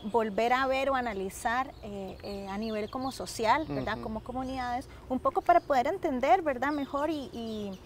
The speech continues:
Speaker 1: lo que sucede, poder tomar decisiones, eh, para mejorar como familia y como ciudadanos también.
Speaker 2: Claro, exacto. Bueno, habíamos hablado justamente del
Speaker 1: Ajá.
Speaker 2: tema de la crisis, que es una crisis que tiene como varios detonantes y que es un sistema básicamente crítico el que estamos enfrentando actualmente.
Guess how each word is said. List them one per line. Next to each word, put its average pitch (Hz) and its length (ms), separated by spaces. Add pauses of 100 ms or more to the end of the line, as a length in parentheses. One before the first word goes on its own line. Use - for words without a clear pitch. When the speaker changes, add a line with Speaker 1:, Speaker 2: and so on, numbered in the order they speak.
(380)
Speaker 1:
lo 247 120
que 254 140
sucede, 302 640
poder 240 280
tomar 269 280
decisiones, 294 800 (320)
eh, 220 300
para 262 160
mejorar 254 380
como 403 180
familia 254 460
y 294 80
como 262 200
ciudadanos 190 560
también. 196 380
Speaker 2:
Claro, 135 220 (240)
exacto. 120 420 (100)
Bueno, 165 300
habíamos 139 400
hablado 139 240
justamente 135 480
del 120 140
Speaker 1:
Ajá. 113 80
Speaker 2:
tema 123 240
de 120 160
la 117 80
crisis, 151 380
que 123 100
es - 60
una 135 120
crisis 139 240
que 131 80
tiene 131 160
como 131 160
varios 123 300
detonantes 123 760
y 120 60
que 123 100
es - 100
un 120 80
sistema 131 520
básicamente 123 600
crítico 131 440
el 120 80
que 123 80
estamos 127 320
enfrentando 127 500
actualmente. 135 640